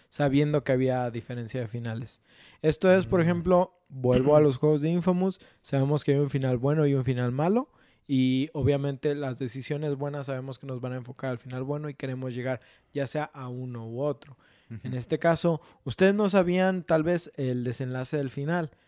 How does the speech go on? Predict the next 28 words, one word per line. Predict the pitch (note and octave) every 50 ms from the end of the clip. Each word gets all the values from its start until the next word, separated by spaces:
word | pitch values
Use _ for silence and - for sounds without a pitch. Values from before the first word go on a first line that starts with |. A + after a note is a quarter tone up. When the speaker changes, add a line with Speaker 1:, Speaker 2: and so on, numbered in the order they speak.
| _ _ _ _ _ _ _
Speaker 1:
pero | _ D3 C#3+ C3+ C#3+ C#3
estaban | C3 - - C3+ C3 C#3 D3 D3+
conscientes | C#3 D#3+ D#3 D3 B2+ C3 B2+ B2 C3 G3 E3 B2
de | C3 C3+ D3 E3
esto. | F3 E3 - - D3 B2+ - _ _ _ _ _
Speaker 3:
Ujú. | A#2+ A2+ G#2 A2 G#2+ - _ _ _
Speaker 1:
¿Sus | _ - - C#3 C3
decisiones | C#3 C#3+ B2+ C#3 C3 - E3 E3 F3 F3+ E3
que | - D#3
tomaron, | - D3+ C#3 D3 D3+ D3+ D3 D3
las | C#3+ C3 B2+ A#2+ -
tomaron | _ C#3 B2+ C3 C3 C#3+ D3+ D#3 D#3+ - -
en | C3+ B2+ A#2+
base | B2 B2 B2+ C3 B2+
a |
ustedes | A#2+ A2+ - - D3+ D#3 D#3 F3+ F#3 F3+ - - _
o | - C#3 C3+ C3+ C3+
en | C3 A#2+
tratar | - C#3 C3+ - C#3+ C#3 C#3+
de | D3
mantener | D3+ D#3 D3 C3+ C3 C3 C3+
una | C#3 C#3+ C#3+
moral | C#3+ C3+ C3 B2+ B2+ C3 B2+ B2
ya | B2+ B2
sea | B2 - C3+ C3+
buena | C3+ - C3+ C3 B2+ C3 C3 B2+
o | A#2+ A#2
mala? | A#2 A#2 A2+ A2+ - - -